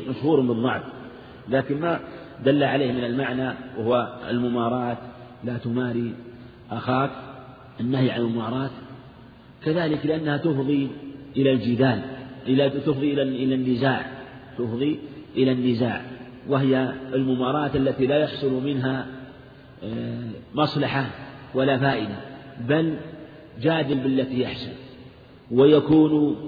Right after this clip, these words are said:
البحث بالتي يحسن. أما إذا انتهى الأمر إلى المماراة، فالمماراة تورث النزاع، وربما تورث الحقد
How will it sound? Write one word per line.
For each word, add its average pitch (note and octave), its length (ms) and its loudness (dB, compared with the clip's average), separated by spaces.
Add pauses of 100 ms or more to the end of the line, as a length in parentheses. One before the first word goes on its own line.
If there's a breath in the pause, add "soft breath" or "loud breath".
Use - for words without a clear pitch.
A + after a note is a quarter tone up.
(180)
البحث C#3 500 2 (180)
بالتي C3+ 420 2
يحسن. G#2+ 280 -4 (480)
أما F#3 260 -2
إذا D3+ 340 0 (380)
انتهى C#3+ 320 0
الأمر C#3+ 380 -2 (440)
إلى D3 140 4
المماراة، D3 680 2 (580)
فالمماراة D3 760 0 (140)
تورث C#3+ 280 2
النزاع، B2+ 460 0 (800)
وربما D3 460 2
تورث C#3 300 4
الحقد C3+ 340 2